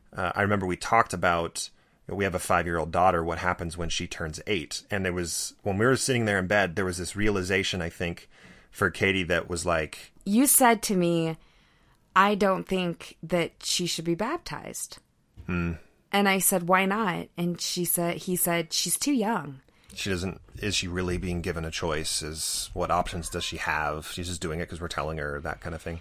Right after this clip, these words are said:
Speaker 2: Yeah, and that upset me, first of all. And then the second thing that Alan said was that he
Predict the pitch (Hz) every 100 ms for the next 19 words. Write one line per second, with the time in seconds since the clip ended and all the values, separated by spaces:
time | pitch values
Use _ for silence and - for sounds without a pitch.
0 | - 247 285 233 196 233 233 240 320 320
1 | 220 - - 165 185 160 208 208 - 262
2 | - 240 190 165 180 202 208 196 202 202
3 | - 311 330 285 - 185 175 180 170 -
4 | 180 180 175 175 175 165 165 - - _
5 | _ - - - 180 190 180 170 170 -
6 | - 170 165 160 - - - - - 208
7 | 196 190 185 180